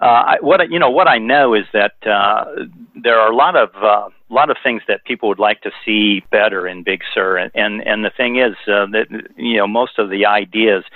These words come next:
they can be really sound ideas, like, "Gee, there's, you know, there should be more public restrooms,"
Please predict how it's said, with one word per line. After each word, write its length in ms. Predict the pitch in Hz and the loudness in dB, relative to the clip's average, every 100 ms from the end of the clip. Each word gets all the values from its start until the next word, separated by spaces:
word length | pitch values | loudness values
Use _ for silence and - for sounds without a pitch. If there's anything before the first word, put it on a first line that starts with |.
| - - | -16 -16
they 240 | 80 117 | -4 -4
can 140 | - 120 | -2 -4
be 100 | 101 | 0
really 300 | 120 123 - - | 0 -2 -6 -6
sound 320 | 123 127 113 | -2 0 -2
ideas, 440 | 95 92 135 139 - | -4 -2 0 -2 0
like, 240 | 85 82 | -4 -4
"Gee, 220 | - 110 | -6 -4
there's, 240 | 90 87 80 | -2 -4 -6
you 100 | - | -10
know, 120 | 95 82 | -8 -4
there 140 | 90 | -2
should 220 | - 104 | -2 -6
be 100 | 92 | -8
more 200 | 92 95 | -4 -4
public 400 | - 107 95 90 | -2 -6 -6 -14
restrooms," 560 | - 101 110 - 85 | -6 -4 -4 -12 -16